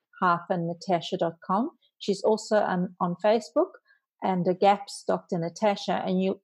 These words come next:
these will be in the show notes, and I'll find the blog and put the,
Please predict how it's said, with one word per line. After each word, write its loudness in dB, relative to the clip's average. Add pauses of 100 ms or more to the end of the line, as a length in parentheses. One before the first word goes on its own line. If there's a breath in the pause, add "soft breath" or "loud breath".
(160)
these 0
will 4
be 4
in 0
the -2
show -2
notes, -2
and 0 (320 loud breath)
I'll 0
find 2
the 0
blog 4
and -2
put -6
the, 2